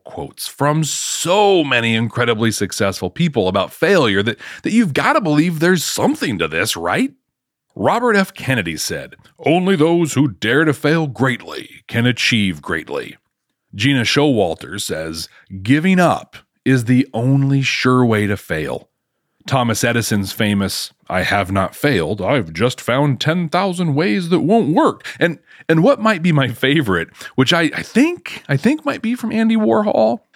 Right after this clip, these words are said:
"If you're not failing, you're not trying.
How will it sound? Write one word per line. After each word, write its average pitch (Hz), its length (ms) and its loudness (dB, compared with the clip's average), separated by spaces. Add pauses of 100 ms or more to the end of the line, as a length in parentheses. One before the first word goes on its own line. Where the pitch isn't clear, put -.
(220)
"If 120 160 0
you're 95 220 2
not 104 260 -2
failing, 240 560 0 (340)
you're 202 160 0
not 80 380 -2
trying. 76 580 -4